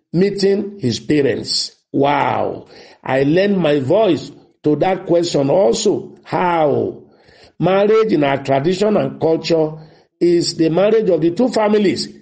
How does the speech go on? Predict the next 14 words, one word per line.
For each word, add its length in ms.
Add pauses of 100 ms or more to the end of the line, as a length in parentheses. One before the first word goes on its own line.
(220)
his 340
and 240
hers. 520 (420)
There 200
must 220
be 80
something 920
this 280
man 300
is 160
hiding 420
away 280
from 260
you. 360